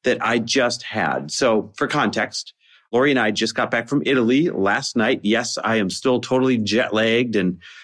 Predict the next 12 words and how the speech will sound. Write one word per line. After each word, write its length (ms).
feel 240
a 40
little 200
bit 160
delirious 600
after 340
a 380
twenty-eight 560
hour 300
<laughs> 40
travel 640
day, 420